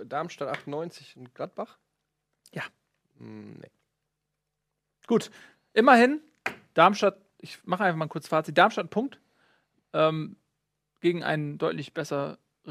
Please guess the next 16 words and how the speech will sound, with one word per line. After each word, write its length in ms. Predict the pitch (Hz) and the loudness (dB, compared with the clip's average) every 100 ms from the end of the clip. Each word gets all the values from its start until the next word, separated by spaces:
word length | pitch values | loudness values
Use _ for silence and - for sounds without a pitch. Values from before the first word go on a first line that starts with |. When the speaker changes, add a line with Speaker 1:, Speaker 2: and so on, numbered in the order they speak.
| 143 | -10
Speaker 2:
Team. 320 | - 160 156 - _ _ _ | -8 -8 -10 -18 _ _ _
Dafür 520 | 147 139 139 139 131 _ _ _ - | -8 -6 -6 -6 -8 _ _ _ -8
herzlichen 260 | 202 214 | -6 -4
Glückwunsch. 520 | 165 160 160 165 - _ _ _ | -6 -6 -10 -10 -18 _ _ _
Wichtig 280 | - 175 175 | -12 -10 -10
im 80 | 156 | -10
Abstiegskampf. 680 | 160 - 170 - 147 151 _ _ _ _ | -10 -12 -10 -8 -10 -12 _ _ _ _
Hoffentlich 280 | - 175 160 | -12 -8 -6
nicht 220 | 147 - | -8 -10
genug 220 | - 170 175 | -6 -4 -4
am 100 | 151 | -4
Ende. 220 | 156 139 | -6 -6
<laughs> 640 | 160 - _ - 240 214 | -8 -10 _ -20 -20 -20
Tut 80 | _ | _
mir 80 | 143 | -14
leid. 280 | 139 139 | -10 -12